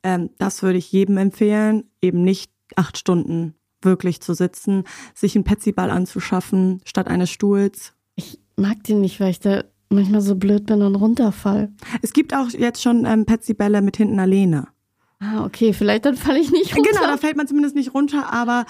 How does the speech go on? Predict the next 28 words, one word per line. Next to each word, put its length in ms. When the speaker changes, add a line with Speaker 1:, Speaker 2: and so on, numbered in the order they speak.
Speaker 1:
der 140
Rücken 280
wird 120
die 60
ganze 280
Zeit 220
so 80
ein 60
bisschen 300
durchbewegt. 920
Ähm, 480
und 380
ich 80
würde 140
ein, 140
zwei 160
Yoga-Übungen 640
in 60
der 100
Mittagspause 580
machen, 320
aber 140
das 180
ist 160
dann 140
schon 180
Next 300
Level, 400